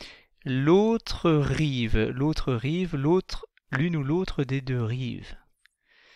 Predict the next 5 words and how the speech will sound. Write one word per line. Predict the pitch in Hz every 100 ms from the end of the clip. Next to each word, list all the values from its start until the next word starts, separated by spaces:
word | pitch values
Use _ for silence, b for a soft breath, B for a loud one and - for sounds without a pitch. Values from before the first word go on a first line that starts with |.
| b b b b _ _ _ _ _ _ _
Même | 151 196 208
exercice | 185 180 - 196 175
avec | 147
les | 139 143
adjectifs | 139 139 - - 180 -